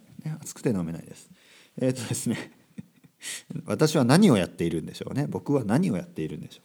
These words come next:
うね。コーヒーが熱くて飲めない。えーとですね。えー、日本語を勉強するには、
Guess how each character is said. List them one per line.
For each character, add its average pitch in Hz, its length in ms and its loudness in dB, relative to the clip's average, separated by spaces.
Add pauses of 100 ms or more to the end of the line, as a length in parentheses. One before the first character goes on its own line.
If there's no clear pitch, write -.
う - 20 -16
ね。 - 160 -16
コ - 180 -4
ー 170 40 0
ヒ 175 120 -2
ー - 40 -2
が 95 80 -2
熱 - 160 -4
く - 60 -20
て 95 60 -6
飲 87 140 -2
め 87 60 -2
な 82 100 -6
い。 - 40 -14 (840)
え 139 120 0
ー - 20 0
と 147 140 2
で 101 100 2
す - 100 -8
ね。 80 180 -8 (680)
え 117 300 6
ー、 110 60 4
日 120 80 4
本 208 180 6
語 240 120 10
を 208 60 10
勉 170 200 8
強 151 140 8
す 135 120 4
る 120 60 6
に 95 120 6
は、 90 340 2